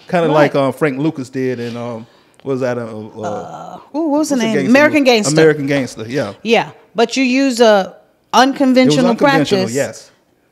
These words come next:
Speaker 2: into your
Speaker 1: Mm-hmm.
Speaker 2: business today of what we're doing here at The Boss Move of how to run it.
Speaker 1: How to run it
Speaker 2: Which
Speaker 1: and
Speaker 2: is give people the best product.
Speaker 1: product.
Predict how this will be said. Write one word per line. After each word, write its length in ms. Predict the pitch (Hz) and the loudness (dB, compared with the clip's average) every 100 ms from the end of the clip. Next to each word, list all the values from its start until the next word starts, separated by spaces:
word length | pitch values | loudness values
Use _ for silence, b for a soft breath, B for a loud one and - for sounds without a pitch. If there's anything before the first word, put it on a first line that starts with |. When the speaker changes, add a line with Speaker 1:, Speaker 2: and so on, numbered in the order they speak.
| - | -4
Speaker 2:
into 580 | 220 220 202 - - 226 | 0 2 0 0 2 4
your 400 | 208 196 190 180 | 6 6 6 4
Speaker 1:
Mm-hmm. 140 | 165 | 2
Speaker 2:
business 480 | 214 214 220 202 - | 2 4 2 -2 -2
today 300 | 202 208 202 | 0 2 2
of 100 | 190 | 0
what 160 | 190 | -2
we're 140 | 196 202 | -2 -2
doing 280 | 202 196 196 | -2 -4 -2
here 140 | 202 | -2
at 120 | 180 | -2
The 80 | 175 | -2
Boss 400 | 180 240 262 226 | 2 2 2 -2
Move 380 | 202 185 180 180 b b - | -4 -2 -4 -6 b b -10
of 120 | 180 | -8
how 240 | 190 190 | -4 -4
to 160 | 185 190 | -6 -8
run 280 | 175 233 92 | -6 -6 -8
it. 120 | - | -12
Speaker 1:
How 180 | - 131 | -6 -2
to 80 | 127 | 0
run 240 | 127 139 | 2 4
it 120 | 151 220 | 4 2
Speaker 2:
Which 120 | 226 | 0
Speaker 1:
and 80 | 220 | -2
Speaker 2:
is 80 | |
give 540 | 170 208 214 190 - - | 2 4 4 0 -8 -2
people 480 | - 233 - 214 196 | 0 2 4 2 4
the 140 | 202 | -2
best 760 | 185 - 202 190 196 - - - _ - | -6 -4 -2 -2 -4 -12 -20 -20 _ -8
product. 360 | 302 330 302 | -6 -6 -2
Speaker 1:
product. 360 | 147 117 92 | -2 -2 -6